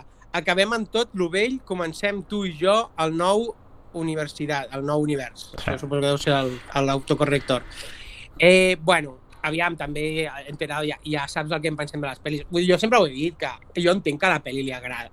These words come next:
Speaker 1: li agradi a gent.
Speaker 2: Mm.
Speaker 1: Ah, vull, li agradi a la gent. Aviam, és una pel·li entretinguda.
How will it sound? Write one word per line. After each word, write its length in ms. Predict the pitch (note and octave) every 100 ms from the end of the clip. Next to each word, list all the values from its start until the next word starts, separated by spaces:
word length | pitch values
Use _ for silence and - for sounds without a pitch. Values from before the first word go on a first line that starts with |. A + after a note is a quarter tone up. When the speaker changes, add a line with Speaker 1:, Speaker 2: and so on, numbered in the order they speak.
| D3
Speaker 1:
li 180 | D3+
agradi 420 | C#3 C#3 C3+ C3+ C3+
a 80 |
gent. 300 | C#3 D3 C3+ - - - - - - - -
Speaker 2:
Mm. 120 | -
Speaker 1:
Ah, 360 | C#3 C3+ C3 B2
vull, 200 | C3 C#3+
li 100 | D3+
agradi 380 | D3+ E3 F#3 D#3+
a 60 |
la 100 | C3+
gent. 240 | B2+ D3 B2+ - -
Aviam, 240 | C#3 D3+
és 80 | C#3+
una 80 | D3+
pel·li 280 | D#3 D#3+ F3
entretinguda. 800 | E3 D3+ C#3 C#3 D3 G#3 G3 F#3